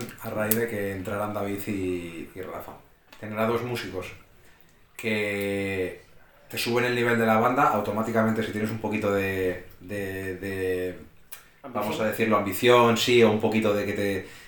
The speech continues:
Speaker 1: de que te mola lo que estás haciendo, tú te quieres poner al nivel de la otra persona o quedarte muy cerca para corresponder a lo que está tocando la otra persona. Entonces,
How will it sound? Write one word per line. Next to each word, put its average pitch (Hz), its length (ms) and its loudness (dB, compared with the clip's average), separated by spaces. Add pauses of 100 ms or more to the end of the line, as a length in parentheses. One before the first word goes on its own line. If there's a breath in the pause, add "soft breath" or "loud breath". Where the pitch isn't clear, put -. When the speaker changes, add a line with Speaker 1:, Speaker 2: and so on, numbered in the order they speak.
Speaker 1:
de - 80 2
que 233 80 4
te 117 120 6
mola 139 160 8
lo 135 80 8
que - 80 2
estás 117 160 -4
haciendo, 135 320 2
tú - 240 -10
te 131 80 2
quieres 107 180 0
poner 101 200 -2
al 98 60 -2
nivel 98 180 -2
de 98 80 -2
la 104 60 2
otra 104 140 2
persona 117 380 4
o 110 100 2
quedarte 117 320 4
muy 110 180 6
cerca 120 360 4
para 90 420 4
corresponder 98 540 0
a 110 60 4
lo 117 80 4
que 110 60 2
está 110 120 -4
tocando 98 260 -2
la 90 60 -2
otra 87 140 -8
persona. 110 320 -2 (520 loud breath)
Entonces, 104 640 -4